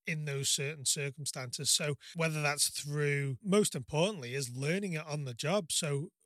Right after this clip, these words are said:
explaining, "We've just had a member of staff has done this. How would you have dealt with it?" And guide them through that process from their point of view and how they would deal with it,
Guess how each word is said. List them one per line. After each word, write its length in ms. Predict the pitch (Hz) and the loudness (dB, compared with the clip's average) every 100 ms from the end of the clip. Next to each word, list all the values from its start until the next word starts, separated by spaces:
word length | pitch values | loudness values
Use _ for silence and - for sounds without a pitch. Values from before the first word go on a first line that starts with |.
| _ _ _ _ | _ _ _ _
explaining, 720 | 160 - - 160 175 185 156 | 2 4 4 2 0 0 -4
"We've 200 | 147 135 | -6 -6
just 280 | - 147 - | -4 -2 -2
had 340 | - 143 143 - - | -2 0 -2 -4 -4
a 80 | |
member 340 | 139 151 147 139 | 0 0 0 0
of 120 | 131 | 2
staff 560 | - 151 143 107 - - - | 2 2 0 -2 -8 -8 -6
has 180 | 139 | -6
done 360 | - 143 131 123 110 | -4 -4 -4 -8 -4
this. 460 | 135 214 170 - - _ | 0 0 0 -6 -8 _
How 320 | - - 190 208 | -4 0 2 2
would 320 | 202 185 - | 2 -2 -2
you 80 | 151 | -4
have 140 | 123 | -2
dealt 220 | 165 208 | -2 -2
with 120 | 208 | -2
it?" 80 | 160 | -4
And 160 | 175 135 | -4 -2
guide 340 | 165 180 214 | 2 2 2
them 200 | 196 156 | -2 -4
through 540 | 135 - 160 160 160 - - - _ - | -4 -2 0 2 2 0 -8 -20 _ -2
that 260 | 147 147 - | 0 0 -2
process 600 | - 180 160 156 165 139 | -6 -2 2 2 2 0
from 320 | - 165 160 156 | 0 -2 -2 -2
their 200 | 160 196 | 0 -2
point 240 | - 185 | -4 -6
of 80 | 143 | -6
view 100 | 139 | -6
and 100 | 127 | -6
how 160 | 143 | -8
they 100 | 139 | -6
would 160 | 135 135 - _ _ _ | -6 -6 -10 _ _ _
deal 300 | - 143 143 | 0 2 4
with 240 | 135 139 143 | 4 4 4
it, 160 | 226 | 2